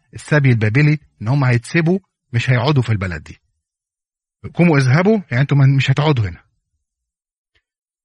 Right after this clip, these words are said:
"ولو كان أحد وهو سالك بالريح والكذب يكذب قائلًا: 'أتنبأ لك عن الخمر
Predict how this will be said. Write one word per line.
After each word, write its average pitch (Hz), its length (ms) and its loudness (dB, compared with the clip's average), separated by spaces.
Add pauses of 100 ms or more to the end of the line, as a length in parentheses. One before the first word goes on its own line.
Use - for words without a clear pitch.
(260)
"ولو 139 200 2
كان 240 200 2
أحد 160 380 -2
وهو 156 240 4
سالك 139 460 0 (260)
بالريح 143 560 2
والكذب 135 540 -2
يكذب 139 340 2 (100)
قائلًا: 175 380 0 (160)
'أتنبأ 143 380 0
لك 147 220 -2
عن 131 120 0
الخمر 170 360 2